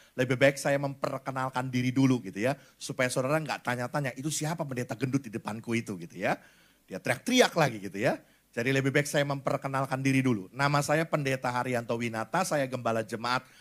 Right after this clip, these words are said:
dari Gereja Betel Indonesia Jemaat Katarizo di Taman Puris Gaga. Saya sudah menikah, tentu saja dengan satu orang istri, satu aja, saudaraku. Dia nggak habis-habis, dia marah mengembang ke kiri dan ke kanan.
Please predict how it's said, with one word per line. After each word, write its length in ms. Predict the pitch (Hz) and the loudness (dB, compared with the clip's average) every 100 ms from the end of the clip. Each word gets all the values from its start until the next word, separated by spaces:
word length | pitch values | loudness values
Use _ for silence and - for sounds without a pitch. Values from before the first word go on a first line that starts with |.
| - | -20
dari 480 | - 117 113 117 113 107 | -6 0 0 0 -2 -4
Gereja 320 | 120 113 123 | -4 0 0
Betel 320 | 120 117 113 | 0 -2 -4
Indonesia 560 | 117 113 120 113 110 107 _ | -6 -6 -2 0 -2 -6 _
Jemaat 480 | - 113 120 107 - | -8 -6 -4 -6 -4
Katarizo 720 | 107 - 110 117 113 160 160 | -4 -2 -2 -2 0 2 2
di 80 | 135 | 0
Taman 400 | - 117 117 113 | -4 -6 -8 -10
Puris 320 | 120 117 - | -10 -8 -6
Gaga. 560 | 98 113 98 101 90 - - - - _ _ - | 0 0 0 -2 -4 -10 -20 -20 -20 _ _ -12
Saya 240 | - 123 | 2 4
sudah 240 | 127 143 127 | 4 4 2
menikah, 480 | 131 127 165 180 196 - | 2 0 2 2 0 -8
tentu 240 | 127 127 | -6 -2
saja 240 | 135 139 139 | 2 2 2
dengan 320 | 123 117 117 | 0 -2 -4
satu 480 | - - 208 - 233 | -2 0 0 0 0
orang 320 | 127 120 110 | 2 0 -2
istri, 400 | 110 - 160 277 - _ _ | -6 -2 -2 -2 -10 _ _
satu 400 | - 110 - 117 | -10 -8 -2 0
aja, 160 | 110 104 | 2 0
saudaraku. 400 | 104 90 92 80 - | -4 -6 -6 -12 -6
Dia 160 | 120 143 | 2 2
nggak 240 | 143 120 | 2 -2
habis-habis, 640 | 120 135 123 131 127 - - _ _ _ | -2 -4 -4 -4 -4 -6 -10 _ _ _
dia 240 | 131 151 | 2 2
marah 240 | 151 147 151 | 2 0 0
mengembang 640 | 156 160 156 143 160 113 - - - | 2 2 2 4 4 2 -8 -20 0
ke 240 | 170 - | 0 0
kiri 480 | - 294 302 294 269 | -8 -6 -4 -2 -2
dan 320 | 170 113 117 | 0 -2 -2
ke 160 | 147 - | -4 -2
kanan. 480 | 151 135 90 71 | 0 0 -4 -12